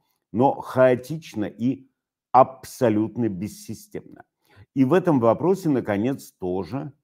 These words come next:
решено навести порядок. Будет, э, м, будет разработан особый, ам, стандарт, позволяющий психологам производить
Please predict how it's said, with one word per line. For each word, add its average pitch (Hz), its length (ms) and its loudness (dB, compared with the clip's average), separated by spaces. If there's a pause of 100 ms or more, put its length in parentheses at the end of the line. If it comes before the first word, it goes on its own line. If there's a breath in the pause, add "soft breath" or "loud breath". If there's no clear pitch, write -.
(360)
решено 120 580 -2
навести 107 520 -4
порядок. 78 520 -10 (600)
Будет, 139 580 -2
э, 98 40 -10
м, 90 920 -4
будет 107 300 -4
разработан 107 920 0 (420)
особый, 127 960 4 (480)
ам, 82 1120 -4 (420)
стандарт, 120 920 0
позволяющий 107 720 0
психологам 120 720 -6
производить 101 720 -4